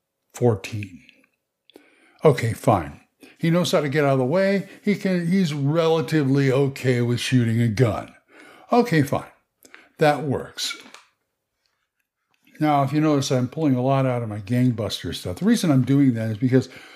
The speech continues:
uh, one of my listeners mentioned that I talk a lot about fantasy, but I don't talk about the other genres.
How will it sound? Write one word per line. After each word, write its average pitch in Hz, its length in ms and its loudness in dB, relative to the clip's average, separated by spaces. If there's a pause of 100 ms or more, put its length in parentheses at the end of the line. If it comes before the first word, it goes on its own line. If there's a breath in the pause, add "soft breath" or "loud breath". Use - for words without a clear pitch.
(380 loud breath)
uh, 127 120 -2
one 151 180 2
of 190 80 0
my 147 140 4
listeners 135 560 2
mentioned 135 540 2
that 127 120 2
I 120 120 0
talk 139 260 0
a 127 40 0
lot 143 240 2
about 113 300 -2
fantasy, 143 640 0
but 120 140 -4
I 117 40 -2
don't 127 180 2
talk 131 280 0
about 117 180 -4
the 120 140 -2
other 110 260 -6
genres. 160 560 0